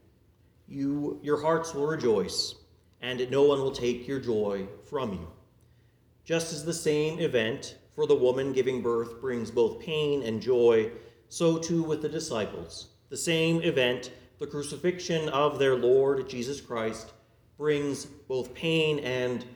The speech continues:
great joy. For their Lord, their master, their teacher and friend who was once dead was now alive.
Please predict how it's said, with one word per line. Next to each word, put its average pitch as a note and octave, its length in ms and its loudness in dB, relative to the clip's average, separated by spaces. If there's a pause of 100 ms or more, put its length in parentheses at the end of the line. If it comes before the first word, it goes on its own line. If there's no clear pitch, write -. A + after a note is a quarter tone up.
(200)
great A#2+ 300 -2
joy. G2+ 340 0 (680)
For D#3 140 -4
their D3 180 10
Lord, C#3+ 480 10
their C#3+ 140 8
master, B2 720 -2
their C#3+ 140 4
teacher D#3+ 600 0
and B2 200 0
friend D3+ 440 2
who C#3 100 -6
was B2+ 140 0
once C#3+ 340 -4
dead G#2+ 460 -4 (280)
was A#2+ 200 -8
now A#2+ 440 0
alive. G#2+ 520 0